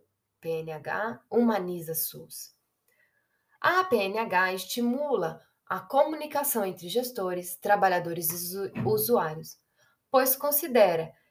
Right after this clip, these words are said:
que a integração desses três atores no sus provoca movimentos de perturbação e inquietação, servindo como um motor de mudanças e que também precisam ser incluídos como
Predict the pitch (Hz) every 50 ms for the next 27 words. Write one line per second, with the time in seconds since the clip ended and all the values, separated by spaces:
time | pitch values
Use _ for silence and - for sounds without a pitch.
0 | _ _ - 220 220 240 269 269 311 294 294 277 269 269 269 240 202 190 185 190
1 | - - 180 - - 196 190 185 180 196 190 190 190 180 180 180 165 185 202 208
2 | 226 226 - - - 196 196 214 214 - - - _ _ _ - 220 220 220 214
3 | 208 196 190 190 - 208 196 190 185 180 180 175 160 160 - - - - 165 -
4 | _ _ - 269 277 302 294 - 302 240 240 - 254 - - 165 160 160 - -
5 | - - - - - 240 269 277 269 - - 165 - - - 214 214 - - 160
6 | 160 - _ _ _ _ _ _ _ _ _ - - 269 269 254 285 294 285 269
7 | 233 - 226 220 220 226 226 233 240 277 320 320 - 262 226 220 214 226 240 262
8 | 233 196 175 175 175 - - - - - _ _ _ _ _ - 247 240 277 269
9 | 277 294 294 233 226 220 233 226 247 - - 240 - 247 240 233 233 226 233 233
10 | - 214 214 - - 226 233 240 240 247 226 220 214 214 214 233 226 - - 190
11 | 180 180 -